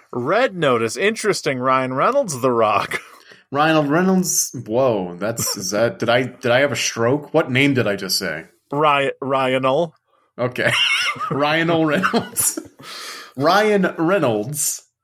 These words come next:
Speaker 2: uh, Dwayne Johnson, Gal Gadot, all star in what must be the laziest, most tired,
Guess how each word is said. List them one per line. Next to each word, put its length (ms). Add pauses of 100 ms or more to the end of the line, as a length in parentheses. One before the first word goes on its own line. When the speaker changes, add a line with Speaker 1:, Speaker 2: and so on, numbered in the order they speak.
(220)
Speaker 2:
uh, 380 (480)
Dwayne 500
Johnson, 720
Gal 340
Gadot, 640 (320)
all 440
star 640
in 240
what 260
must 380
be 360
the 200
laziest, 1040
most 500
tired, 720